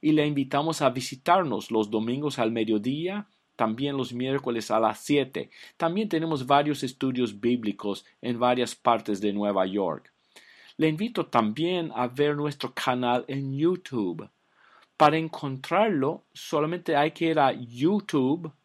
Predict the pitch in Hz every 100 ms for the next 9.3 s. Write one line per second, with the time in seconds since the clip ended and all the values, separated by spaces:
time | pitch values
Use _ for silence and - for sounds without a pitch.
0 | _ _ _ _ _ 143 135 - 147 156
1 | 170 185 - 147 147 139 135 156 - 147
2 | 156 175 160 143 127 131 135 147 156 156
3 | 139 _ - 139 123 - - - 127 95
4 | 80 71 104 _ _ _ _ _ _ _
5 | _ - - 151 151 156 - _ _ -
6 | 143 147 147 147 - - 117 110 104 135
7 | 156 _ _ - - - 147 139 143 151
8 | _ _ _ - 113 120 131 - - 139
9 | 202 190 98